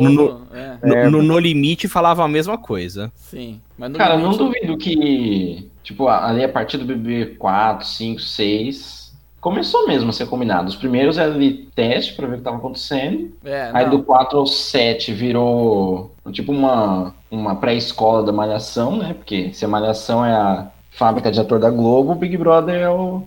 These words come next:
Speaker 4: é o vestibulinho deles.
Speaker 1: Big Brother quatro, aqui tem a primeira participante que tem verbete na Wikipédia, Sabrina Raal,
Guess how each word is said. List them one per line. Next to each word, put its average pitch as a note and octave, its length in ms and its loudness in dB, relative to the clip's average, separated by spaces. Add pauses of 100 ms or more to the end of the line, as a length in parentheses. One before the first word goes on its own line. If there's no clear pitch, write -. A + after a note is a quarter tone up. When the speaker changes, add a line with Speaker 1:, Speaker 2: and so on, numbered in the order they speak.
(200)
Speaker 4:
é B2 80 0
o B2+ 80 4
vestibulinho C#3 640 0
deles. A2+ 320 0
Speaker 1:
Big D3 220 -2
Brother D#3+ 360 2
quatro, E3 360 2
aqui F3+ 160 0
tem F3 140 -2
a F3 60 0
primeira F3+ 320 0
participante F3 720 0
que E3 120 -8
tem D#3+ 240 -4
verbete D3 360 -2
na D#3 80 -6
Wikipédia, A#2 560 -6
Sabrina D3 640 -2
Raal, A#2+ 600 0